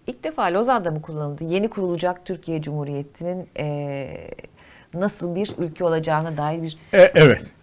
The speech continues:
Speaker 1: bir tek
Speaker 2: Laiklik
Speaker 1: olarak.
Speaker 2: kelimesini kullanmadan onu ifade eden Osmanlı döneminde de, e, düşünürler,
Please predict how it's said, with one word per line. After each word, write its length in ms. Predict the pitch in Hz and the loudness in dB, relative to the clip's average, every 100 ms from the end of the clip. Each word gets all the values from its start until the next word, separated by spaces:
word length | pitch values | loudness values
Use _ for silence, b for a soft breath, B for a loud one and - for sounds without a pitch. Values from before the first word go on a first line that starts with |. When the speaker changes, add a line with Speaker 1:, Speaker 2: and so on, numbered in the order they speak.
| - 165 | -12 -8
Speaker 1:
bir 140 | 175 | -4
tek 140 | 143 143 | 4 8
Speaker 2:
Laiklik 260 | 160 143 - | 8 6 0
Speaker 1:
olarak. 120 | - | 2
Speaker 2:
kelimesini 520 | 147 143 139 - 147 | 4 6 4 4 0
kullanmadan 720 | - 139 147 151 117 117 113 | 0 2 4 6 6 4 2
onu 280 | 113 135 151 | 0 0 2
ifade 440 | 117 - 120 127 | 0 0 0 2
eden 260 | 131 110 117 | 2 2 -2
Osmanlı 480 | 113 - 131 127 117 | -4 -4 0 0 2
döneminde 480 | 110 110 110 107 113 | 2 2 2 0 -2
de, 260 | 104 107 110 | -2 -4 -6
e, 400 | 117 101 101 98 | -8 -6 -6 -8
düşünürler, 600 | 101 - 107 101 101 98 | -10 -4 -2 -2 -2 -4